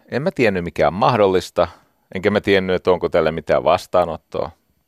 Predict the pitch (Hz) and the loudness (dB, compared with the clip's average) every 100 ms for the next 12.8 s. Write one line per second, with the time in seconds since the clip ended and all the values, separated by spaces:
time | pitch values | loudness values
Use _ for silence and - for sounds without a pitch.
0 | _ _ _ _ _ _ _ _ _ _ | _ _ _ _ _ _ _ _ _ _
1 | - 67 - 101 92 - 95 85 78 71 | -10 -8 -2 -2 -2 -2 -2 -2 0 -2
2 | 82 82 78 67 - 62 - _ _ _ | -2 -6 -8 -8 -10 -14 -14 _ _ _
3 | _ _ - 110 107 - 95 85 - 80 | _ _ -2 0 0 0 2 2 2 0
4 | 78 _ _ _ _ _ _ _ _ _ | 0 _ _ _ _ _ _ _ _ _
5 | _ _ _ _ _ _ _ _ _ _ | _ _ _ _ _ _ _ _ _ _
6 | _ _ _ - 95 98 107 107 - - | _ _ _ -14 -10 -8 -4 -4 -4 -6
7 | - - - 123 120 110 110 110 104 107 | -12 -14 0 0 2 -2 0 0 0 2
8 | 104 104 92 - - _ - 120 113 107 | 2 2 0 -2 -10 _ -6 -4 -2 -4
9 | 92 107 - 98 _ _ _ - 101 95 | -2 -4 -2 -2 _ _ _ 0 2 4
10 | 87 78 - 80 71 - 80 - _ _ | 4 2 0 -2 -4 -6 -10 -10 _ _
11 | _ _ _ _ _ _ _ _ _ _ | _ _ _ _ _ _ _ _ _ _
12 | _ _ 87 101 95 82 - - | _ _ -4 -2 0 -4 -10 -20